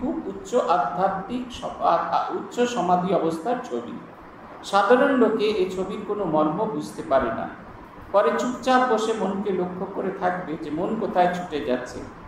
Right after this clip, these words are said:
তুমি তো আর মন নও, মন হলো তোমার। তুমি মন হতে স্বতন্ত্র আত্মস্বরূপ।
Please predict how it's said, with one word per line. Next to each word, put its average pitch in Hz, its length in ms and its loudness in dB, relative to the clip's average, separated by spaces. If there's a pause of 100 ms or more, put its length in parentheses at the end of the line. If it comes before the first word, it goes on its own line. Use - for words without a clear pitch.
(420)
তুমি 190 160 0
তো 220 160 6
আর 226 120 8
মন 208 380 2
নও, - 260 2 (480)
মন 214 240 2
হলো 214 220 2
তোমার। 175 720 2 (360)
তুমি 220 200 2
মন 226 340 8
হতে 233 240 2
স্বতন্ত্র 208 760 0
আত্মস্বরূপ। 175 840 -2